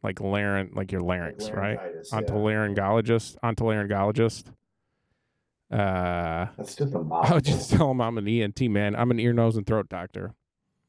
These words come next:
Speaker 2: Yeah,
Speaker 1: You got
Speaker 2: that makes
Speaker 1: problems with your
Speaker 2: sense.
Speaker 1: ears, your no-, the holes in your face? I'm a face hole guy. That's how I would describe myself. I'm the face hole guy.
Speaker 2: I just, part of me wonders, like, when you go to med school,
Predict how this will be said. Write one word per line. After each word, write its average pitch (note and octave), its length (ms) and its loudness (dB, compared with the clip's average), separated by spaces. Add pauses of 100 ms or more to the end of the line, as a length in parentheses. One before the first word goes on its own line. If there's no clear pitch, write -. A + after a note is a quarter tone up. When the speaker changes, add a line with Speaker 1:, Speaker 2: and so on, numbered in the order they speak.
(280)
Speaker 2:
Yeah, - 320 0 (100)
Speaker 1:
You A2+ 100 2
got A#2+ 80 4
Speaker 2:
that A2+ 60 4
makes C3 60 0
Speaker 1:
problems B2+ 320 2
with A2+ 140 4
your G#2 120 4
Speaker 2:
sense. A2 80 2
Speaker 1:
ears, B2 260 6
your A#2 80 4
no-, A#2+ 260 4
the A2+ 160 2
holes C3+ 440 2
in C3 180 0
your B2+ 180 0
face? C3+ 600 -2 (880)
I'm B2+ 80 2
a A#2+ 60 4
face B2+ 280 -2
hole G#2 180 -2
guy. F2+ 320 -8 (240)
That's C3 180 -6
how C3 140 2
I A#2+ 120 0
would A2 120 -2
describe G2+ 520 -4 (100)
myself. F#2+ 560 -6 (180)
I'm A2+ 120 -2
the A2+ 80 0
face G#2+ 240 -2
hole F2+ 160 -2
guy. F2 220 -10 (1200)
Speaker 2:
I - 100 0
just, - 380 2
part D#3 200 4
of C#3+ 80 -2
me B2+ 120 6
wonders, F#2+ 420 4
like, - 320 -2 (300)
when F#2+ 260 2
you F#2 140 0
go G2 360 4
to G2 200 -4
med E2 340 2
school, D2+ 840 0